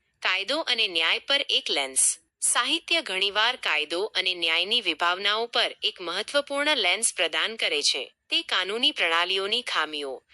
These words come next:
સામાજિક અન્યાય અને માનવીય નૈતિકતાના જટિલ પાસાઓને ઉજાગર કરે છે. કાનૂની પ્રણાલીઓની ટીકા.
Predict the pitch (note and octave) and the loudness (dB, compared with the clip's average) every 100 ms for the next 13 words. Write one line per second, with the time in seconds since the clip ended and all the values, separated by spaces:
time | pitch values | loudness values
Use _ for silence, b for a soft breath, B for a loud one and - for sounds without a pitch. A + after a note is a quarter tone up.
0 | b - C4 A#3+ C4+ C#4 D4+ - F3+ F3 | b 0 2 2 2 2 -2 -2 -4 0
1 | E3+ G#3+ - A3+ C#4 G3+ E3+ G3 C4+ C4+ | 0 0 -2 0 0 0 0 2 0 2
2 | F3 - G3 - F#3+ G3+ A3 F3+ D#3+ A#3+ | 0 -2 -4 -2 0 0 0 -2 -2 -2
3 | A#3+ E3+ - F3 E3 F3 A#3 G3+ F#3 D#3+ | -2 0 2 0 0 -2 -4 -2 0 0
4 | D#3+ A3 B3+ G#3 D3+ - C#3 - _ _ | 0 -2 0 0 2 0 -2 -10 _ _
5 | - C#4 D4 E4 E4+ E4+ F#3+ F#3 G3 G#3 | -2 0 0 -2 -2 0 0 2 2 2
6 | A3+ C4+ B3+ E3+ C3+ A#2+ | 2 2 0 0 0 0